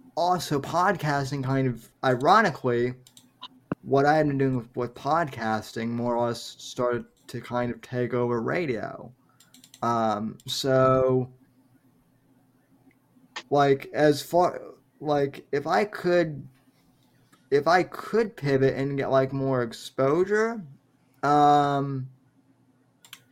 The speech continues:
maybe down the line I, I would, but, like, but honestly, I think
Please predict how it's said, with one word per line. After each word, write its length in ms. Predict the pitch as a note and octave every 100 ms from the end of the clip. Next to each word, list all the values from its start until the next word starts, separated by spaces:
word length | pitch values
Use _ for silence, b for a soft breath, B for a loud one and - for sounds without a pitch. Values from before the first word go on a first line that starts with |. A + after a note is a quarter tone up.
| _ _ _ _ _ - _ _ _ _ _
maybe 440 | B2 C3 C#3 D#3+ D#3
down 320 | D3 C#3+ C#3
the 100 | B2
line 580 | A#2+ C#3+ E3+ D#3 C3 C3
I, 240 | A#2+ A#2 -
I 140 | A#2
would, 400 | A2 A2+ A#2+ B2+
but, 100 | C3
like, 260 | - A#2+ B2 - _ _ _ _ _ _ - _ _ _ - - _ _ _ -
but 280 | G#2+ - -
honestly, 580 | F3 A3 G#3+ - D3+
I 140 | C#3+ D3
think 400 | D3 G3 E3